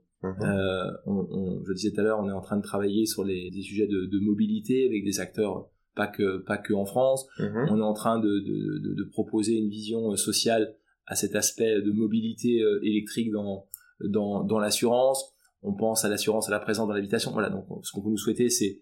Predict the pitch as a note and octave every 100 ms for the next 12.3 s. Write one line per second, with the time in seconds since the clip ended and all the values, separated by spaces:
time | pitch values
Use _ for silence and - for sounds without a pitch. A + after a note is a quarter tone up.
0 | _ _ - - - A2 G2+ G2 - A2
1 | B2 A#2 A#2+ A#2 A2 G#2+ G#2+ A2+ A2+ G2+
2 | F#2+ - - G2 F2+ G#2 G2 - A2 A2
3 | G#2+ A2+ A2 G2 G2 - G2 - G#2 G#2
4 | A#2 G2 G#2+ A#2+ A#2+ A#2 A#2 A#2 A2+ A#2+
5 | B2 C3+ - A2+ A2+ A#2 G#2 G#2 G#2 G2+
6 | G2 G2+ G2+ - G2+ - A2+ G2 - -
7 | - - - G#2 G#2 - A2+ G2+ G2+ G2
8 | F#2+ - - - - B2 B2 - A2+ G#2+
9 | A2 G#2+ G2+ A2 G2+ A2 A#2 A2 A2+ A2+
10 | A2+ - G#2 A2 - A#2 G#2 G2+ A2 A2
11 | B2 A#2 G#2+ G#2 A2+ G#2 G2 G#2+ G#2+ G#2+
12 | G#2 D#3